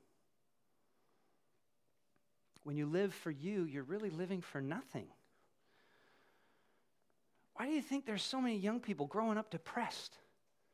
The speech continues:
It's not just because they're too, they're on their screens too much, and, you know, their neuroplasticity is making their brain re-, get rewired and stuff. That's part of it. I'm not poo-pooing that, but there's something deeper going on. They're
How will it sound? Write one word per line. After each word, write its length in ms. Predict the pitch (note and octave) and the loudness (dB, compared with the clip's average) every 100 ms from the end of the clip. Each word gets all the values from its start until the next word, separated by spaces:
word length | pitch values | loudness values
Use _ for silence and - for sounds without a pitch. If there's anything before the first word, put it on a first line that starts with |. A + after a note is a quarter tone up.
| _ _ _ _ _ _ | _ _ _ _ _ _
It's 180 | G#3+ G3 | -4 4
not 360 | C#4 D4+ E3+ - | 6 6 2 2
just 540 | C4 C4+ C4 - - | 8 8 6 -2 -4
because 800 | G3 - G3+ F#3+ A#2 A2 - - - - - - - - - | -6 -4 0 2 2 0 -6 -12 -18 -20 -20 -20 -20 -20 -10
they're 100 | - | -6
too, 440 | E3 - A3 A3 G3+ | -4 2 4 4 2
they're 140 | F3+ E3+ | 0 2
on 100 | F#3 | 4
their 140 | F3 | 4
screens 560 | - - D#3 E3 D3 - | 2 -4 0 2 0 -2
too 160 | - | -10
much, 320 | G2 - - - | -12 -12 -14 -8
and, 200 | G#2+ G#2+ | -8 -6
you 100 | E3 | -2
know, 120 | C#3 | 0
their 120 | C#3+ C#3+ | 4 4
neuroplasticity 1080 | C#3 E3 D#3+ - D3+ - D#3+ - D3 C3+ | 4 6 6 6 0 0 -6 -4 -2 0
is 160 | C3 A#2+ | 0 0
making 280 | C3+ C#3 C3+ | -2 0 0
their 120 | C3 | 0
brain 280 | B2+ C3 B2+ | 0 -2 -2
re-, 200 | A#2 A2+ | -4 -4
get 180 | A#2+ G2+ | -8 -4
rewired 520 | A#2 A2 G#2+ A2 G#2 | -4 -2 -2 -2 -4
and 100 | G#2 | -8
stuff. 160 | - A#2 | -6 -2
That's 200 | F#3+ A3 - | 0 -2 -6
part 300 | - G3 G3+ | -2 2 2
of 60 | |
it. 60 | C3 | 2
I'm 200 | C3+ G3+ | 2 4
not 240 | G#3 A3 | 4 2
poo-pooing 500 | - F#3+ - F#3 F3 | 4 4 4 0 2
that, 220 | B2+ A#2 - - - - | 0 -2 -6 -18 -20 -8
but 140 | D3+ | -6
there's 200 | - A3 | -2 -2
something 380 | A3 - A#3+ G3+ | 0 -2 0 0
deeper 320 | D#3 A#3+ C4 | 0 -2 -2
going 240 | F#3+ F#3 F3+ | -2 0 0
on. 180 | A3+ F#3 | 0 0
They're 140 | B3+ | -4